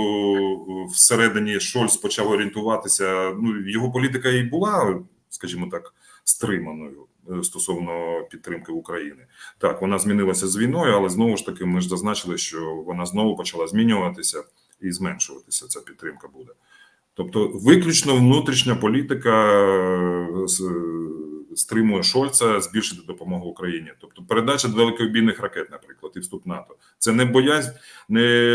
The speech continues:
м, якесь боягузтво перед Путіним і з-, ці червоні лінії, ядерний удар, чого там німці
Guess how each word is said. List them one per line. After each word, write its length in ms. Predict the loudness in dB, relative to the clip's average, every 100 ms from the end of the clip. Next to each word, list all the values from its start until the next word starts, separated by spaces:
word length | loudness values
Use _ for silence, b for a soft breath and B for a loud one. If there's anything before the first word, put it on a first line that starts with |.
| 4
м, 380 | 2 0 0 0
якесь 320 | 0 0 -2
боягузтво 520 | 2 2 2 -2 -2
перед 280 | -2 -4 -4
Путіним 500 | -10 -6 -2 -2 -4 -6
і 420 | -6 -2 -2 -2 -2 -6
з-, 240 | -12 -12 -10
ці 180 | -10 -6
червоні 440 | -6 -2 0 0
лінії, 600 | 0 0 2 2 0 0
ядерний 440 | -2 0 -2 -2
удар, 420 | -2 -2 -2 -2 -6
чого 240 | -8 -6
там 220 | -4 -4
німці 380 | -2 -2 -4 -4